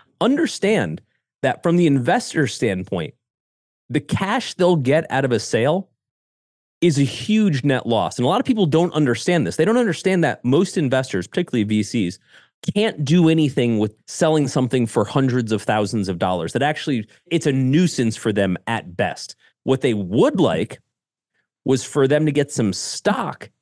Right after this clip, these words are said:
in your company, basically whoever the acquiring entity is, so they don't have to write down the investment and they can show their L Ps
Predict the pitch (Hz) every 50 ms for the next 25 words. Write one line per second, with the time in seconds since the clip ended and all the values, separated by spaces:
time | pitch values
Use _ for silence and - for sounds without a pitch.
0 | _ _ _ - 135 131 123 117 110 120 151 180 185 - - 214 214 - 233 240
1 | 269 247 - _ - 113 120 - - 120 110 135 131 117 123 120 110 98 - -
2 | 123 120 131 131 131 135 139 151 - 175 165 170 180 196 220 - - _ _ _
3 | _ _ - - - 147 160 156 135 190 202 196 - - 190 180 - - 175 135
4 | 143 147 151 - 165 156 156 156 151 143 120 104 95 113 139 - - 220 233 -
5 | - _ _ _ _ _ _ _ _ _ _ - 143 151 156 156 - 160 151 120
6 | - 185 175 170 156 151 135 131 123 110 98 - - 247 269 214 165 135 135 139
7 | 135 -